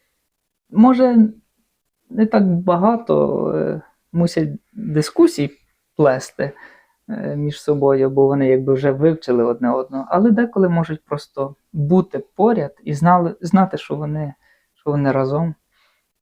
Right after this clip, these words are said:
на цей наш, е, четвертий етап. Так що, дорогі глядачі, ми так собі коротко порозмірковували ніби про молитву. Головне в ній, е,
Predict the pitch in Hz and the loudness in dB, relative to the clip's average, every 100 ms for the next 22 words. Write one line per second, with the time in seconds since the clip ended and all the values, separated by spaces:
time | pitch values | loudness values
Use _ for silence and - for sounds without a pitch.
0 | - - 139 - 135 131 131 - 131 131 | -18 -10 -10 -8 -8 -6 -8 -10 -10 -8
1 | 135 - _ 151 - 143 151 139 135 - | -10 -14 _ -12 -6 -6 -4 -4 -4 -6
2 | 143 - - 160 143 - _ _ 156 151 | -8 -6 0 0 0 -10 _ _ -4 -2
3 | 143 135 135 139 - 123 - - - - | -2 -4 -6 -8 -10 -6 -4 -2 -4 -4
4 | - - _ _ - - _ _ - 165 | -8 -10 _ _ -10 -10 _ _ -12 -6
5 | 147 143 - 139 - 147 143 143 151 147 | -2 -2 -2 -4 -4 -2 -2 0 -2 -2
6 | 143 - 139 147 147 143 143 139 165 160 | -4 -6 -2 0 0 2 0 2 2 2
7 | 135 127 120 131 _ _ - 135 131 131 | 2 0 0 -6 _ _ -16 -14 -12 -14
8 | - 135 131 151 196 - 160 151 _ _ | -6 -4 -2 -2 -2 -4 -8 -8 _ _
9 | _ _ _ _ - 156 220 247 247 196 | _ _ _ _ -2 2 2 4 4 4
10 | 160 202 233 214 - - 165 160 | 4 6 6 4 0 -6 -4 -4